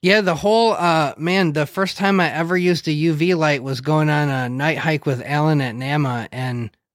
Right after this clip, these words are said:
I mean, honestly, that hike, we didn't find a whole lot of fungi, but I, it didn't even matter because everything looks cool. Like the, you know, the chloroform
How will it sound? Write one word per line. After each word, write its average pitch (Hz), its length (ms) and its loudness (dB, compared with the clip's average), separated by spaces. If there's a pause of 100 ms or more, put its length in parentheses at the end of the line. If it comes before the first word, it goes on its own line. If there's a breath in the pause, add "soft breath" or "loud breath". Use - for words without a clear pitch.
(440)
I 151 80 -4
mean, 170 240 0
honestly, 208 460 2
that 185 200 2
hike, 190 220 0
we 190 140 0
didn't 214 240 0
find 190 440 0
a 127 140 0
whole 185 320 0
lot 175 180 2
of 135 120 -2
fungi, 196 560 0
but 151 400 0 (380)
I, 139 60 -8
it 147 300 -8
didn't 190 180 0
even 175 300 2
matter 190 320 2
because 147 280 -2
everything 180 640 0
looks 143 240 -2
cool. 185 440 -2
Like 120 300 -2
the, 120 260 -2 (320 loud breath)
you 156 80 0
know, 147 80 2
the 117 100 -6
chloroform 151 1000 0